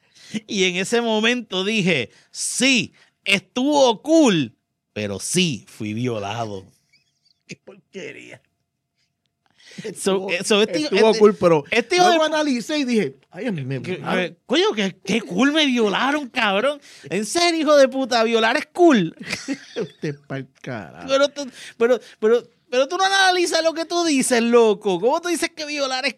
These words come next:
Speaker 1: cool? ¿Sabes? Yo, yo no, no, o sea, yo, si yo estoy seguro, si yo voy a la policía ahora mismo,
Speaker 2: Ajá.
Speaker 1: encuentro a, a, a, en el área donde se reportan las violaciones, yo
Speaker 2: Sí.
Speaker 1: no voy a ver a,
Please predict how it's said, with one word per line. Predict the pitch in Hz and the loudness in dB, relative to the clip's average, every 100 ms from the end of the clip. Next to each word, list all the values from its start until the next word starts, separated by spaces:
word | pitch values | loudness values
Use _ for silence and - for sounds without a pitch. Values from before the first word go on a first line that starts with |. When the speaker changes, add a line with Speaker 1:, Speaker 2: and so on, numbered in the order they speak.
| _ | _
Speaker 1:
cool? | 240 214 147 131 - - - _ 156 | -2 0 0 -6 -18 -20 -20 _ -6
¿Sabes? | 202 190 151 - _ 104 147 | -2 -2 -4 -10 _ -20 -8
Yo, | 160 185 | -6 -4
yo | 170 190 | -2 0
no, | 254 202 | 0 -2
no, | 190 | -4
o | 185 | -2
sea, | 196 | 0
yo, | 180 180 160 160 156 | 0 -2 -4 -14 -12
si | 165 190 180 | -4 -2 0
yo | 196 | -2
estoy | - 254 | 0 -2
seguro, | 269 262 220 | 2 2 2
si | 196 | 2
yo | |
voy | 190 233 | 0 2
a | |
la | 240 | 2
policía | 240 240 196 220 226 | 0 -4 -2 0 0
ahora | 220 220 | 2 0
mismo, | 220 214 185 151 | -2 -4 -4 -4
Speaker 2:
Ajá. | 131 | -4
Speaker 1:
encuentro | 156 160 156 - - | -6 -4 -8 -10 -10
a, | - 147 | -4 -4
a, | 151 143 139 | 0 -2 0
a, | 143 | -2
en | 127 117 131 135 | 0 0 -2 -2
el | 139 135 | -2 -2
área | 202 233 | -2 -2
donde | 226 214 | -4 -6
se | 180 | -6
reportan | 170 175 151 170 - 220 | -4 -4 -4 -8 -4 -2
las | 220 190 | -2 -2
violaciones, | 208 208 196 185 233 233 185 139 | 0 0 2 0 0 0 -2 -4
yo | 170 | -4
Speaker 2:
Sí. | 214 | -2
Speaker 1:
no | 233 | 2
voy | 240 240 | 2 2
a | 208 | 0
ver | 220 214 | 0 2
a, | 185 | 0